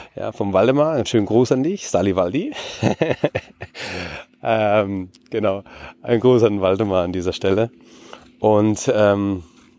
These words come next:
er hat mich da auf diese Folge draufgebracht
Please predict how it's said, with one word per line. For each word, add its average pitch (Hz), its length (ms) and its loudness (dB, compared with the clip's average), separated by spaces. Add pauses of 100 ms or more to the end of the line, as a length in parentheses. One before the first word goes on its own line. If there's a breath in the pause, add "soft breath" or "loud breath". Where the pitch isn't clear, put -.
(120)
er 92 100 0
hat 107 80 0
mich 110 180 0
da 95 400 2 (280)
auf 95 160 -4
diese 98 220 0
Folge 98 280 0
draufgebracht 90 720 -2